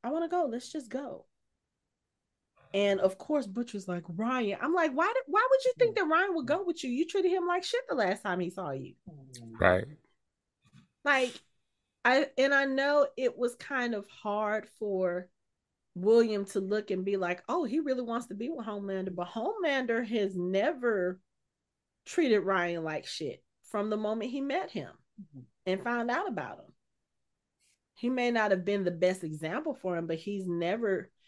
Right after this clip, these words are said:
Speaker 1: like, he's always, it, it seemed like he's always put Ryan first.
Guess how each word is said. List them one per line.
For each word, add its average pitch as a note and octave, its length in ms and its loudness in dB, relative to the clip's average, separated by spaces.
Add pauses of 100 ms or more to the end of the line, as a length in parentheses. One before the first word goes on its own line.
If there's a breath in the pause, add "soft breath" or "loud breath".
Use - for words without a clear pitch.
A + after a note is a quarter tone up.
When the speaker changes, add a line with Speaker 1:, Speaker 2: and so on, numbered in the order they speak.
(160)
Speaker 1:
like, G3+ 220 2
he's A#3+ 320 -4
always, G3+ 720 0 (220)
it, G3 160 2
it G3 260 -2
seemed C4+ 220 -4
like A3 160 -2
he's A3 200 -4
always F#3+ 340 0
put F#3+ 320 -2 (240)
Ryan F3 560 0
first. - 560 -8